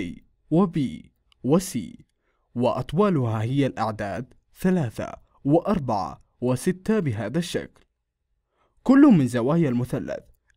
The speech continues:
A B C لها نفس قياس الزاوية المقابلة في المثلث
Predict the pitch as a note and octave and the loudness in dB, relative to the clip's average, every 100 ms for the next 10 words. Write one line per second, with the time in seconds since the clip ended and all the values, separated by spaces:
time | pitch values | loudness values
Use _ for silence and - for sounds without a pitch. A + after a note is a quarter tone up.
0 | _ A#2 A2+ C3+ C#3+ B2 A#2 C3 C#3 - | _ -4 -2 -2 -2 -2 -2 -4 -6 -4
1 | F3 F#2 - _ _ - D3 D3 C3+ E3 | -4 -6 -12 _ _ -4 -2 0 2 0
2 | F#3+ G#3+ G3+ C#3+ B2 - A2 F#3 G3 E3+ | 0 -4 0 0 0 -4 -4 -2 0 2
3 | B2+ A2+ B2 G3+ D3 A2+ F2+ - C#3+ B2+ | 2 0 -2 -2 0 0 -2 -2 -2 -2
4 | - F2+ G2 C#3 | -4 -6 -6 -10